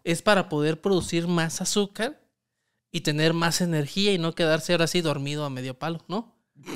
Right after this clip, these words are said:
Este, tener más energía para, ya sabes,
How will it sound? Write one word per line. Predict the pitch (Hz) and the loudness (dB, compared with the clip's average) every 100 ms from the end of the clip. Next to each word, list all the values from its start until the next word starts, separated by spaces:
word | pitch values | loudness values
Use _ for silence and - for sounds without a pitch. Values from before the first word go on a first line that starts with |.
| - - 175 - _ - | -12 -14 -18 -20 _ -2
Este, | 151 135 156 143 - - _ | 0 0 -2 -2 -4 -12 _
tener | 165 151 170 185 | 0 2 4 6
más | 185 202 | 6 6
energía | 233 208 170 - 214 226 214 220 220 - - | 4 4 2 2 4 6 6 4 0 -12 -6
para, | - 147 143 143 - _ _ _ - _ _ _ _ | -2 0 0 -4 -12 _ _ _ -20 _ _ _ _
ya | 190 196 | 2 6
sabes, | 196 190 160 151 - - | 8 10 8 6 -2 -18